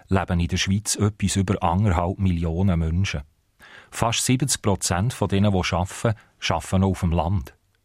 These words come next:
Die gnädigen Herren, Regenten. Und die Herren, die ihres Rechts Regenten von Gott hernehmen, sind keine gewöhnlichen.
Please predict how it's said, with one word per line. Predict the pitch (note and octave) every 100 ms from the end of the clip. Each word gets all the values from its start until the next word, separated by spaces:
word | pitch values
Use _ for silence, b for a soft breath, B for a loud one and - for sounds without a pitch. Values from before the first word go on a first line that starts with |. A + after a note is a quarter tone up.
| _ -
Die | G#2
gnädigen | - F#2+ F2 G#2 G#2+ G2
Herren, | D2+ G#2+ C3 G#2+ -
Regenten. | F#2+ F#2+ G2 D2 C2 - D2 B B B B B B B
Und | A2
die | A#2+ F#2
Herren, | A#2 C#3+ D#3+ D3 -
die | G2 G#2
ihres | G#2+ G2 -
Rechts | F#2+ F#2 - - G2
Regenten | F2 E2+ F2 G#2 G2+
von | - F2
Gott | G2+ G#2+ -
hernehmen, | A#2+ G2+ G#2+ F2 E2+ F2+ _ _ _ -
sind | - A2
keine | - E2+ F2+
gewöhnlichen. | - F2+ E2 C#2 D2 D#2+